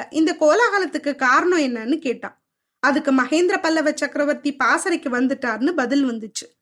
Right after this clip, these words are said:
"என்னது, இப்ப வஜ்ரபாஹு தானே பாசறைக்குள்ள போனாரு, சக்கரவர்த்தி வந்துட்டார்னு சொல்றாங்க? அப்போ வஜ்ரபாஹு தான் சக்கரவர்த்தியா? இல்ல சக்கரவர்த்தி மாதிரி இருக்கவரை பார்த்து மக்கள்,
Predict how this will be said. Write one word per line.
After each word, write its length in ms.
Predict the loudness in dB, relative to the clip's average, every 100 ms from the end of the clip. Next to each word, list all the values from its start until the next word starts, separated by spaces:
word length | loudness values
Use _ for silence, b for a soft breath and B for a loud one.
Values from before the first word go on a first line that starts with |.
| _ _ _
"என்னது, 360 | 2 4 4 0 -4 _ _ _ _
இப்ப 260 | 2 4 4
வஜ்ரபாஹு 640 | 4 6 4 4 2 2
தானே 260 | 2 2 2
பாசறைக்குள்ள 640 | 2 2 0 0 0 0 2
போனாரு, 480 | 2 2 0 -4 -12 -14 _ -2
சக்கரவர்த்தி 640 | 0 2 4 4 2 0
வந்துட்டார்னு 560 | 2 4 4 2 2 2
சொல்றாங்க? 460 | 0 0 2 0 -2 -8 _ _ -4
அப்போ 260 | 0 4 4 4 -2 B _
வஜ்ரபாஹு 640 | 0 2 2 0 0 0
தான் 220 | 0 -2 -4
சக்கரவர்த்தியா? 680 | -4 -2 -2 -4 -6 -12 -12 _ _ 0
இல்ல 140 | 2 2
சக்கரவர்த்தி 560 | 0 0 2 2 2
மாதிரி 440 | 2 2 2 2 2
இருக்கவரை 440 | 2 0 0 0 2
பார்த்து 320 | 0 -2 -2 0
மக்கள், 420 | 0 0 -2 -2